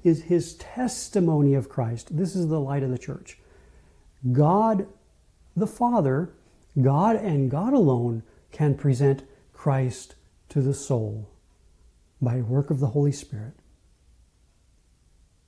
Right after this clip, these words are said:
And by a work of the Holy Spirit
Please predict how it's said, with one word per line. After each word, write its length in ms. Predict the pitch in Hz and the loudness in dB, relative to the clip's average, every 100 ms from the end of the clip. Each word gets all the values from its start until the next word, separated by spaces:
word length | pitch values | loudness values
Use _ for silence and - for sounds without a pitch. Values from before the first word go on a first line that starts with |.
| _ _ _ _ _ - - | _ _ _ _ _ -14 -4
And 140 | 127 | -2
by 380 | 120 135 135 139 - _ - | 0 0 0 -4 -8 _ -8
a 80 | 120 | -4
work 300 | 117 165 208 | 4 4 4
of 60 | |
the 80 | 202 | 2
Holy 260 | 165 202 202 | 2 2 0
Spirit 520 | - 214 226 214 | -4 -2 -2 -4